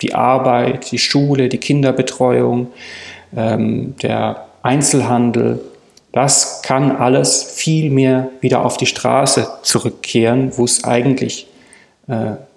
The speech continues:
vor hundert Jahren, vor hundert, zweihundert Jahren, vor tausend Jahren auch war.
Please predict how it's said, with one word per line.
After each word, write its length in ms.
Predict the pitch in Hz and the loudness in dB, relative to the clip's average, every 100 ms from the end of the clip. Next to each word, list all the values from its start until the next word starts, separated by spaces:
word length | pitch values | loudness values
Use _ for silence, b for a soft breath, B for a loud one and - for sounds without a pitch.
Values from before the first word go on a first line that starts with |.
| - | -14
vor 220 | - - | -6 0
hundert 340 | 131 135 131 | 4 4 2
Jahren, 460 | 117 107 107 107 107 | 0 0 0 -2 -6
vor 260 | - - 104 | -8 -4 -2
hundert, 360 | 110 107 107 - | -2 -2 -4 -8
zweihundert 600 | - - 120 123 113 - | -6 -2 2 2 0 -2
Jahren, 320 | 104 104 104 | -2 -2 -4
vor 240 | - 107 - - | -6 -8 -8 -4
tausend 440 | 123 131 127 123 | 0 2 2 2
Jahren 300 | 113 107 104 | 0 0 -4
auch 180 | - 110 | -6 0
war. 500 | 123 127 101 - - | 2 2 0 -4 -12